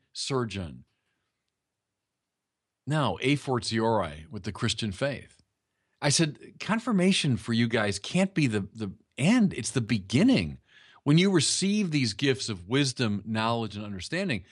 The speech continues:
you're meant to cooperate with them, deepen them, use them. So this is my little speech. Is I know a lot of you have heard already about dumbed down Catholicism. And I tell these kids,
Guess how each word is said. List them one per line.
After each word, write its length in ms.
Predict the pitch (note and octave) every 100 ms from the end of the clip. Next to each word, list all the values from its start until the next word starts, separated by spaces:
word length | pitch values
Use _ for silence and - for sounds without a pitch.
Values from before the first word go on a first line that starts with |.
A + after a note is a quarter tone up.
| - _
you're 160 | D3+
meant 220 | E3 D#3+ C#3+
to 320 | - B2+ G2 - _ _
cooperate 640 | - A2+ C3+ F3+ F3 D3
with 160 | B2+ A#2
them, 300 | A#2+ G2 F2+
deepen 420 | F2 D3+ F#3+ F3 C3+
them, 200 | A2 F#2
use 580 | E2 F#2 D3+ G3 F#3+ C3+
them. 400 | A#2 F2+ C#2+ C#2+ _ _ _ _ _ _ _ _ _ - - _ _ _ _
So 320 | - C3+ D2+ - _ -
this 100 | C#3
is 80 |
my 140 | C3+ A#2+
little 200 | A#2+ A2
speech. 380 | - B2+ A2 F#2+
Is 220 | F2 - _
I 80 | -
know 120 | A2
a 60 | G#2
lot 220 | G2 A2+
of 80 | A2+
you 80 | G2+
have 80 | E2+
heard 160 | A2+
already 280 | F#2+ G2+ G#2+
about 320 | G2 F2+ F2+
dumbed 320 | - A#2 A#2+
down 300 | G#2+ G#2 G#2
Catholicism. 800 | G2 G2 G#2+ A#2+ A#2+ F#2 D#2+ D#2+
And 80 | F#2
I 60 | F#2+
tell 200 | - B2
these 160 | G#2+
kids, 260 | - A2